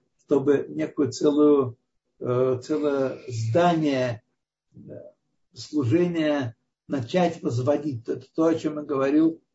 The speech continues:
что речь идёт о стратегических, э,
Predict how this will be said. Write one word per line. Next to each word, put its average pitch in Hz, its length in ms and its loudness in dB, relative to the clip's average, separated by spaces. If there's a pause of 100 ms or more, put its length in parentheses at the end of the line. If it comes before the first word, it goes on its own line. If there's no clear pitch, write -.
(120)
что - 200 -4
речь 139 240 0
идёт 151 260 -2
о 123 40 -12
стратегических, 139 1200 -4 (500)
э, 123 640 0